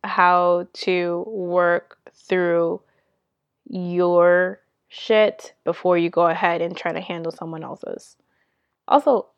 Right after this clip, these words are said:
learning how to rest. Like, people think rest is just going to sleep. Like,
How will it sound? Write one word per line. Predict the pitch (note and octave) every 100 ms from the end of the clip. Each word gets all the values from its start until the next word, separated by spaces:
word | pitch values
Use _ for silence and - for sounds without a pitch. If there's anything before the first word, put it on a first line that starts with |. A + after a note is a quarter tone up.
| _
learning | - G#3 C#4 D#4
how | D#4
to | C#4
rest. | G3 G3+ - - _ _ _
Like, | A3+ A#3
people | C4 C#4+ D#4
think | D4 B3+
rest | G3+ A3+ B3
is | A3
just | G3 G3
going | - G3+ G3+
to | F3
sleep. | - - - F3 G3+ B3+ _ _ _ _ _ -
Like, | G3+ F#3+ F#3 -